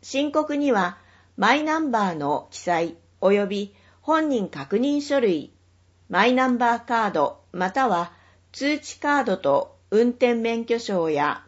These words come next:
公的医療保険の被保険者証など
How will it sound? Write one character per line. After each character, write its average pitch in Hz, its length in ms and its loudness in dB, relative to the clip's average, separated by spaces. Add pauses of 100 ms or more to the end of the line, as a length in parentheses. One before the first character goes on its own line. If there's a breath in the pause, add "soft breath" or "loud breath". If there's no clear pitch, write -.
公 269 240 4
的 285 360 -4
医 247 40 -4
療 285 220 2
保 294 120 -4
険 202 340 -2
の 151 320 -4
被 277 280 -4
保 202 180 -6
険 294 240 -4
者 302 200 -4
証 185 300 0
な 185 160 -4
ど - 280 -2